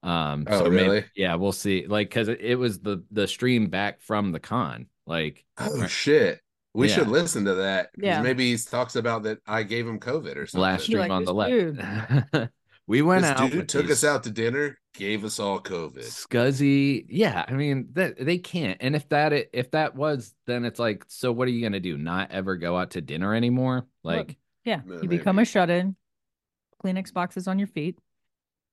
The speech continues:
Speaker 1: H-, Howard Hughes.
Speaker 3: <laughs>
Speaker 1: Uh,
Speaker 2: Aluminum foil hats.
Speaker 3: Yep.
Speaker 1: yeah. But
Speaker 2: Yeah.
Speaker 1: next, next week we will,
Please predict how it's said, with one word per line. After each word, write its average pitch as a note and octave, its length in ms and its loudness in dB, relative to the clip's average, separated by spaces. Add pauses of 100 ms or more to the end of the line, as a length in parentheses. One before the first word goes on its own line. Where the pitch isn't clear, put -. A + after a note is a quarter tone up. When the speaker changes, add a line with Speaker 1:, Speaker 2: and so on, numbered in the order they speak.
(520)
Speaker 1:
H-, - 280 -6 (200)
Howard G2 420 2
Hughes. G2 480 0 (240)
Speaker 3:
<laughs> A#3+ 300 -10 (680)
Speaker 1:
Uh, D#2 400 2
Speaker 2:
Aluminum G2+ 380 -4
foil C3+ 340 -4
hats. F2 600 -6
Speaker 3:
Yep. G3+ 300 -6
Speaker 1:
yeah. D2 260 0 (640)
But C#3 320 4
Speaker 2:
Yeah. - 80 -18
Speaker 1:
next, C#3 320 0 (200)
next C#3 300 0
week C3+ 320 4
we A#2 160 2
will, G#2 500 2